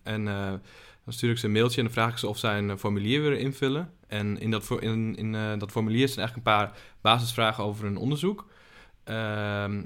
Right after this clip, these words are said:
zodat ik een idee kan krijgen, hey, waar gaat het over? En, eh, ja, als ik daardoor getriggerd word, wat eigenlijk bijna altijd wel het geval is, eh, dan ga, plan ik een interview met ze in en ga ik, eh,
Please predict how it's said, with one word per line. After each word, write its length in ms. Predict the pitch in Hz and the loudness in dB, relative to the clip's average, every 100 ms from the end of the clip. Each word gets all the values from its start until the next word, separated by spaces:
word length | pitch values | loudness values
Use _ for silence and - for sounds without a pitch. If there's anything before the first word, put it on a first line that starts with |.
| - | -10
zodat 260 | - 127 120 | -4 2 4
ik 100 | 117 | 4
een 60 | 117 | 2
idee 220 | 110 113 | 4 2
kan 140 | 117 | 2
krijgen, 260 | 110 107 107 | 0 0 2
hey, 160 | 113 | 0
waar 120 | 95 98 | 0 0
gaat 220 | 107 120 | 2 0
het 140 | 127 | 0
over? 360 | 127 139 190 190 - - | 0 0 0 -4 -8 -4
En, 360 | 110 110 110 | -2 0 0
eh, 320 | 107 104 101 98 - | 0 0 0 -2 -4
ja, 120 | 82 | -2
als 160 | 117 | -2
ik 220 | 120 120 113 | -2 -2 2
daardoor 440 | 107 107 107 104 | 2 4 2 0
getriggerd 360 | - 131 143 127 | 0 2 2 4
word, 240 | 131 147 | 2 2
wat 220 | 107 - | -2 -4
eigenlijk 340 | - 110 101 - _ _ | -6 -8 -8 -14 _ _
bijna 200 | 98 107 | 0 2
altijd 240 | 98 101 98 | 0 -2 -4
wel 100 | 101 | -4
het 100 | - | -4
geval 320 | - 110 127 | 0 2 2
is, 160 | 165 - - - - | 0 -6 -20 -20 -12
eh, 260 | - 117 113 | -2 0 4
dan 240 | 120 120 | 4 6
ga, 360 | 120 104 113 110 | 6 4 4 0
plan 220 | 127 120 | 2 2
ik 80 | 113 | 2
een 60 | |
interview 320 | 101 131 - | -2 -2 0
met 160 | 143 135 | 0 0
ze 100 | - | -2
in 320 | 123 139 165 - | 0 0 -2 -2
en 260 | 107 113 | -2 0
ga 200 | 117 113 | 2 2
ik, 140 | 110 110 | 2 0
eh, 260 | 107 104 | 0 0